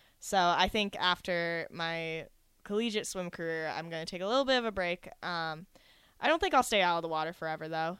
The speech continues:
You know, I, I think I'll come back, and I wanna be one of those old people at the Y M C A, just kinda going for it. You know, I, I love it. It's a great way to stay in shape,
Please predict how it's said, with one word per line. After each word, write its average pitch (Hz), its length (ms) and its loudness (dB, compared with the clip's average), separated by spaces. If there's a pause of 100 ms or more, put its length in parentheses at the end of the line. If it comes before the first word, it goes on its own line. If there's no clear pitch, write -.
You 170 160 -8
know, 160 240 -6
I, 175 320 0
I 196 120 0
think 233 200 0
I'll 190 100 4
come 175 220 -4
back, 160 400 -2
and 170 320 -10 (220)
I 185 80 0
wanna 190 200 2
be 180 140 -2
one 175 160 -2
of 170 100 -4
those 170 220 -4
old 156 220 -8
people 170 560 -8
at 170 100 -8
the 165 80 -12
Y 160 160 -8
M 165 80 -14
C 165 160 -10
A, 160 200 -4
just 175 200 -12
kinda 160 320 -6 (100)
going 165 300 -4
for 170 320 -4
it. 185 240 -4
You 175 80 -10
know, 165 160 -10 (160)
I, 170 140 -4
I 185 160 2
love 190 240 4
it. 220 100 6
It's - 140 -2
a - 20 -20
great 175 220 0
way 185 100 4
to 185 80 0
stay 185 200 0
in 180 60 0
shape, 175 360 -2